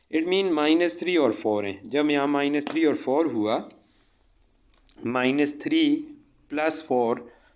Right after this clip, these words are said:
तो जाहिर सी बात है ये वन आ जाएगा हमारे पास।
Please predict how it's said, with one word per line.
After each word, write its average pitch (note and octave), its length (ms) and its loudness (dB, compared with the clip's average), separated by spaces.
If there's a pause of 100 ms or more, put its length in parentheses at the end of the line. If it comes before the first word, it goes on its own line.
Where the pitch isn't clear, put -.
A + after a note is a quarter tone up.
(120)
तो C#3 60 -6
जाहिर F3 240 2
सी F#3 160 -4
बात D#3+ 260 2
है D#3+ 80 2
ये D3+ 140 0
वन A#2+ 400 -2
आ C#3+ 100 -2
जाएगा C3+ 320 0
हमारे G2 280 -6
पास। G2+ 320 -18